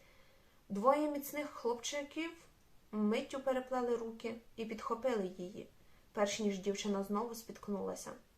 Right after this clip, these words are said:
Поруч підійшла старша пані, страшенно розгнівана. «Поспіши! Твоя попередниця вчора проспала і вже не прокинеться. Ти станеш наступною жрецею сонця. Ти хоч уявляєш свою відповідальність, дитино?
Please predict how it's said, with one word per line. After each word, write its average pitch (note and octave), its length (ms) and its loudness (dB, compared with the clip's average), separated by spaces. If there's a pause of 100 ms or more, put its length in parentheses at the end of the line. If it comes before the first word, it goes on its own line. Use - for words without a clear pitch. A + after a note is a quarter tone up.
(720)
Поруч A#3+ 320 0
підійшла C#4 520 -4
старша F#3 460 -4
пані, F#3+ 460 -4 (560)
страшенно G3+ 580 0
розгнівана. F#3+ 640 -2 (680)
«Поспіши! A3 680 6 (500)
Твоя A#3 260 8
попередниця A3+ 720 8
вчора G3 320 8
проспала G3+ 600 10
і F3+ 60 10
вже G3 180 4
не F#3 100 6
прокинеться. F#3 720 2 (560)
Ти G#3+ 160 6
станеш A3+ 500 8
наступною A#3+ 580 4
жрецею G#3 460 4
сонця. F#3 520 0 (100)
Ти G#3 100 -4
хоч A3+ 220 8
уявляєш B3 480 8
свою C#4+ 300 4
відповідальність, A3+ 800 8
дитино? - 460 6